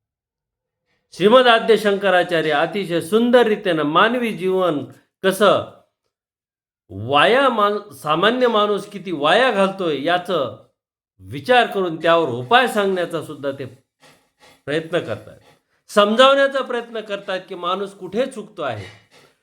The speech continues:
काय काय करायला पाहिजे या माणसानं, याविषयी सुद्धा ते अतिशय सुंदर रीतीने आपल्याला सांगत असतात.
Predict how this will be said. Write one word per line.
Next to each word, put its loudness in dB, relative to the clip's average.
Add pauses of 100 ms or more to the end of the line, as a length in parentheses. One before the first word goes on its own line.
(200)
काय 0
काय -2
करायला 2
पाहिजे 0
या 2
माणसानं, -2
याविषयी -2
सुद्धा -4
ते -8
अतिशय -6
सुंदर 0
रीतीने -4
आपल्याला -4 (360)
सांगत 0
असतात. -8